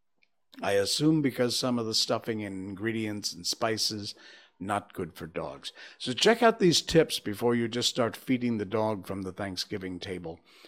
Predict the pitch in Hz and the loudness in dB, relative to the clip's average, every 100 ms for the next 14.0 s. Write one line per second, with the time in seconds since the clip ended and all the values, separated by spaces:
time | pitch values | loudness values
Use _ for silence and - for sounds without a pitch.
0 | - - 185 - 170 170 165 131 120 110 | -12 2 2 4 2 4 4 4 2 -2
1 | - _ _ _ _ - 98 104 104 101 | -12 _ _ _ _ -6 -4 -2 -4 -4
2 | 104 101 98 95 92 _ _ _ - 127 | -2 0 0 -4 -8 _ _ _ -6 -4
3 | 117 110 _ - 113 110 98 - 90 - | -4 -8 _ -14 -10 -8 -6 -6 -8 -10
4 | 87 87 - - - - - - - - | -10 -8 -6 -6 -10 -14 -20 -18 -14 -12
5 | - 50 - - - - - - - - | -12 -10 -8 -8 -10 -12 -12 -16 -16 -16
6 | - - - - - - - - - 240 | -14 -14 -16 -18 -20 -20 -20 -4 6 8
7 | 240 196 180 - - _ _ _ - 214 | 12 12 12 8 -6 _ _ _ 6 8
8 | 202 233 262 277 - 196 180 175 160 160 | 12 12 10 8 6 10 12 12 12 10
9 | 196 196 196 175 156 - - 151 147 135 | 6 6 6 6 6 4 2 4 4 4
10 | - 139 143 120 113 - 120 - 104 87 | 4 4 4 2 2 2 0 2 -2 0
11 | 82 73 - 104 - 160 165 196 190 156 | -2 -4 -6 -8 2 6 8 8 4 2
12 | 156 160 160 156 156 143 139 - _ _ | 2 4 2 2 4 4 0 -8 _ _
13 | _ 143 139 135 143 135 135 120 120 - | _ 2 4 6 4 2 2 2 0 -2